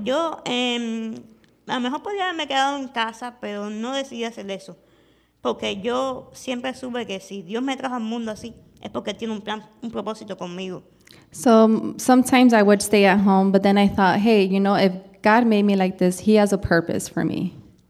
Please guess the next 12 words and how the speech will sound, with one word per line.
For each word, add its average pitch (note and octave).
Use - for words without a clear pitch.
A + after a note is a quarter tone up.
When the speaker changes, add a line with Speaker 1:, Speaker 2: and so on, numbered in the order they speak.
Speaker 1:
Comencé G#3
a G#3+
estudiar, A3
eh, G3
estaba G#3+
estudiando A3+
segundo A3
año A3
para F#3
pastorado F#3
en F#3+
Cuba. C4